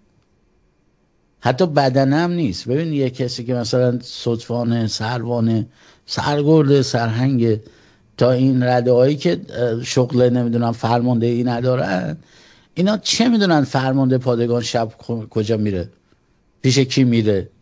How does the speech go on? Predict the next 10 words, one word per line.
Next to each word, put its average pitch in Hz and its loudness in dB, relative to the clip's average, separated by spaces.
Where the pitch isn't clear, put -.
پیش 135 0
کدوم 147 0
زنش 131 2
رفته 110 0
یا 120 0
پیش 113 -6
فلان 120 0
<laughs> - -12
معشوقش 120 2
رفته. 92 -6